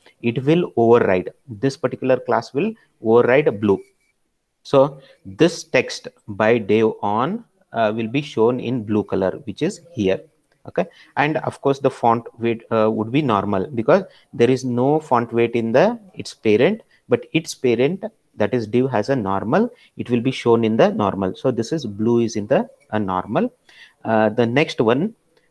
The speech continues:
uh, we have, uh, class and, uh, is equal to last, and I have I D is equal to very last. Now you can see, uh, I D has the highest precedence.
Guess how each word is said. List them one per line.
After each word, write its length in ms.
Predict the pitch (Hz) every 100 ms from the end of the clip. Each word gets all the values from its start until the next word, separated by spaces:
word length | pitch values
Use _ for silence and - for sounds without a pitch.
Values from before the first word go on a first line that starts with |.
| _
uh, 180 | - 113
we 120 | 113 131
have, 200 | 135 139 _ _ _ _ -
uh, 340 | 117 107 104 - -
class 540 | 127 127 185 - - _ _ -
and, 400 | 113 117 170 240 _ _ _ _ -
uh, 240 | - 117 117
is 180 | - 110
equal 200 | 135 127
to 140 | 139
last, 480 | 120 107 104 160 - 220 _ _ -
and 280 | 120 165 -
I 100 | 113
have 260 | 110 135 170 -
I 200 | 110 113
D 400 | 131 190 226 -
is 160 | 120 110
equal 240 | 120 117 113
to 280 | 175 247 - _ _
very 360 | 101 107 110 113
last. 420 | 95 92 - - _ _ _ -
Now 400 | 110 156 139 185
you 100 | 117
can 200 | 113 123
see, 360 | 120 - 190 240 _ _ _ -
uh, 220 | 117 117
I 300 | 104 120 135 143
D 140 | 180
has 240 | 156 127 123
the 160 | 160
highest 680 | 180 - 120 123 156 160 -
precedence. 580 | - 107 107 98 90 -